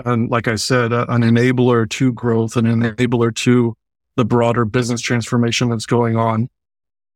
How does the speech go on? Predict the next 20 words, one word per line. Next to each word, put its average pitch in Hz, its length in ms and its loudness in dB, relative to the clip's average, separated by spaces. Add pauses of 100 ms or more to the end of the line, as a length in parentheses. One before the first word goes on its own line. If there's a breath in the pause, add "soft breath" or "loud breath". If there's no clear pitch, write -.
(160)
It's 143 100 -2
something 165 240 2
that 131 100 4
I 123 100 0
like 127 200 -2
to 120 100 -2
think 117 200 -4
about, 110 380 0
you 123 80 -6
know, 117 120 -4
when 117 200 0
we 117 100 2
talk 117 240 -2
about, 113 400 0
say, 123 240 0
automation 120 720 0
as 113 220 -2
an 120 80 -6
enabler 117 600 0
of 117 300 0